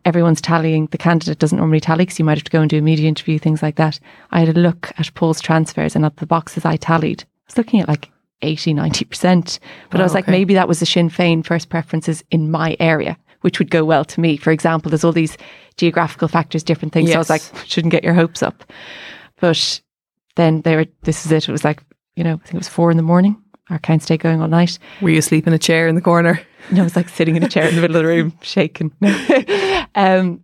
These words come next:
Speaker 1: and all the talliers and all my family and everything on my tally team went off to see how were these Sinn Féin votes gonna go, 'cause this was it. This was
Speaker 2: Yeah.
Speaker 1: the last count. We knew Christopher was gonna take seat. Michael was in. Was it gonna be me or Tim?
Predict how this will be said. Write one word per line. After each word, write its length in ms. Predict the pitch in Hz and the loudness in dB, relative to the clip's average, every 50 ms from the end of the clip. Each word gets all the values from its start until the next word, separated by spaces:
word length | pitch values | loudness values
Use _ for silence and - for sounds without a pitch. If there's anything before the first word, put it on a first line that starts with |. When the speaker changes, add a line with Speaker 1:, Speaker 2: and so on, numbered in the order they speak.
| _ - | _ -6
Speaker 1:
and 380 | - 185 180 175 165 165 - - _ _ - | -2 -2 0 0 -2 -4 -8 -16 _ _ -2
all 120 | - 170 165 | 0 2 2
the 100 | 165 - | 2 0
talliers 420 | - 175 170 165 165 165 165 - | 0 0 0 2 0 0 0 0
and 80 | 170 160 | 0 0
all 80 | 160 | 0
my 140 | 160 156 156 | 0 -2 -4
family 340 | - - 165 165 160 165 165 | -2 -2 -2 0 0 0 0
and 80 | 165 | 0
everything 220 | 160 156 - 165 165 | 0 0 -2 -2 0
on 80 | 160 | 0
my 60 | 156 156 | 0 0
tally 220 | - 175 165 160 | 0 0 -2 0
team 140 | 160 170 160 | 0 0 0
went 180 | 165 165 160 - | 0 0 -2 -2
off 140 | 160 160 - | -4 -4 -4
to 80 | - 160 | -6 -6
see 360 | - - 170 165 160 151 - _ _ _ _ - | -4 0 0 0 0 -2 -6 _ _ _ _ -8
how 220 | - - 170 165 | -2 0 0 2
were 80 | 160 160 | 2 2
these 200 | - 165 156 - | 0 0 0 0
Sinn 160 | - 170 160 | 0 0 0
Féin 240 | - 160 160 160 156 | 0 0 0 0 0
votes 220 | 156 160 156 - | 0 -2 -2 -2
gonna 160 | - 160 156 | -2 -2 0
go, 100 | 156 156 | 0 0
'cause 160 | 156 - 156 | -2 0 0
this 160 | 156 170 165 - | 0 0 0 0
was 140 | 165 156 | -2 0
it. 240 | 165 160 - - - - _ - | 0 -2 -2 -4 -10 -10 _ -8
This 120 | 165 - | -6 -2
was 40 | - | 0
Speaker 2:
Yeah. 80 | 202 170 | 2 2
Speaker 1:
the 60 | 160 | 2
last 120 | 156 - | 2 0
count. 220 | - - 160 156 - | 0 -2 -2 0 0
We 80 | 165 | 0
knew 160 | 160 165 170 170 | 2 2 2 0
Christopher 320 | - - 170 - - 160 | 0 -4 -6 -4 -4 -6
was 80 | 156 - | -4 -2
gonna 160 | 165 160 160 | -2 -2 -2
take 200 | - 170 156 156 | -2 -2 -4 -4
seat. 300 | - - 160 156 - - | -2 -2 -2 -2 -2 -2
Michael 320 | 160 170 170 165 - 165 | -2 0 0 -2 -2 -4
was 140 | 156 151 - | -4 -2 0
in. 180 | 165 160 156 151 _ _ _ _ _ _ | 0 0 0 -2 _ _ _ _ _ _
Was 140 | - 170 - | -4 -2 -2
it 40 | - | 0
gonna 140 | 170 160 160 | 0 0 0
be 120 | 165 160 | 0 0
me 180 | 160 165 160 139 | 2 2 2 2
or 60 | 151 | 0
Tim? 340 | 151 - 175 160 151 151 | 0 0 0 0 0 -2